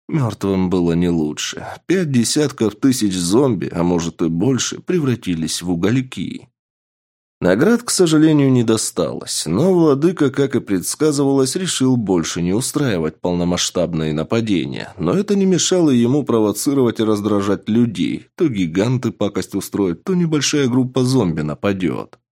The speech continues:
Но вскоре попытки прекратились. Передвигаться по раскалённому песку было, мягко говоря, неэффективно. Да и пустыня теперь практически равнина.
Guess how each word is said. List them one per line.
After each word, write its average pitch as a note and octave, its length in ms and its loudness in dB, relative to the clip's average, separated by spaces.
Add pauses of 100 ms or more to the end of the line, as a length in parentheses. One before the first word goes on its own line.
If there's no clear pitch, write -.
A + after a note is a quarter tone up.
(140)
Но E3+ 220 -2
вскоре G2+ 400 0
попытки F2+ 540 -4
прекратились. F2+ 1040 -4
Передвигаться G#2+ 720 2
по B2 140 0
раскалённому A2 720 0
песку G2+ 400 -4
было, A#2 300 0
мягко A2 440 -2
говоря, F#2+ 600 0 (100)
неэффективно. G#2+ 1080 -4 (240)
Да D2 180 0
и E3 120 2
пустыня F#3 580 0
теперь E2+ 380 -4
практически F2+ 720 -4
равнина. G#2+ 800 -2